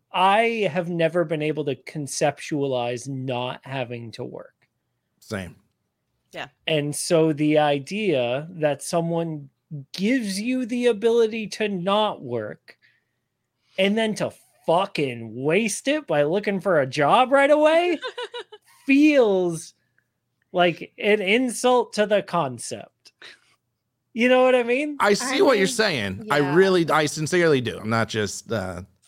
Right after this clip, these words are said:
Speaker 2: blowing <laughs> smoke. Like, it seems like a once in a lifetime opportunity, you know, to, to have enough money to survive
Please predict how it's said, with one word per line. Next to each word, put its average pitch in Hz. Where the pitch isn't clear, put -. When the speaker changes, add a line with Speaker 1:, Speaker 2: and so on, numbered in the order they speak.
Speaker 2:
blowing 107
<laughs> -
smoke. -
Like, 135
it 139
seems 165
like 151
a 139
once 143
in 147
a 127
lifetime 123
opportunity, 110
you 117
know, 98
to, 104
to 101
have 127
enough 143
money 147
to 143
survive 107